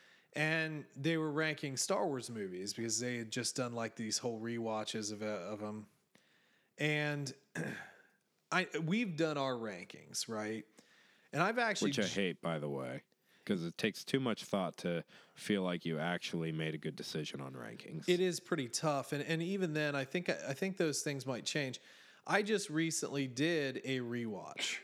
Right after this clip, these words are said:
Speaker 1: of, of the, uh, well, all the way up through, uh, uh, the, the originals, the prequels, and Rogue One and Solo. So now it's on to the sequels,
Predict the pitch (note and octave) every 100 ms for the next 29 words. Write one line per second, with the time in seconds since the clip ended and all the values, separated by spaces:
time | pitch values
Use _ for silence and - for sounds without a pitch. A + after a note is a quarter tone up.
0 | - B2+ B2+ A#2+ A#2 G#2+ G2+ - - _
1 | - C3+ A#2+ A2 B2+ A#2+ A#2 A2 G#2+ _
2 | _ _ _ _ _ _ _ _ _ _
3 | - C3 B2 A#2+ C3 B2 B2 C3+ D3 -
4 | B2+ C#3 C#3 C3+ C3+ C3 C3 C3+ - -
5 | C3+ C3 C3 B2+ B2+ B2+ - - - -
6 | - - _ - C3 C3 C3 C3 C3 C3
7 | A#2+ - _ - - - - A#2 C3+ B2+
8 | A#2 B2+ A#2+ A#2+ A#2 - B2+ D#3 D#3+ D#3+
9 | D#3 D3 B2+ B2+ A#2+ D3 C#3+ C#3 C#3 C3+
10 | C3 A#2 - C3 B2+ B2+ B2 C3 B2 B2+
11 | B2 A#2 A2+ A2 D3+ B2+ F#2 G2 - A2+
12 | A2+ A2+ B2 B2 B2 - B2 A#2+ A#2+ C3
13 | B2 A#2 A2+ A2 - - - - - -
14 | _ C3 B2 - A3 F#3+ F2+ C#2 -